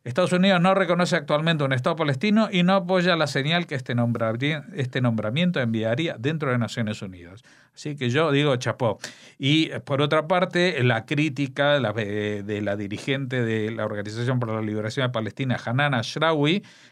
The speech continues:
que es una flagrante discriminación, pues, a ver, señora Ashrawi, ¿y a usted no le parece discriminación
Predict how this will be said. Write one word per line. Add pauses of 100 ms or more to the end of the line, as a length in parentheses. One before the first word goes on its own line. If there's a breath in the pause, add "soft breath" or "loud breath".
(120)
que
es
una
flagrante
discriminación, (360 loud breath)
pues,
a
ver,
señora
Ashrawi, (260 soft breath)
¿y
a
usted
no
le
parece
discriminación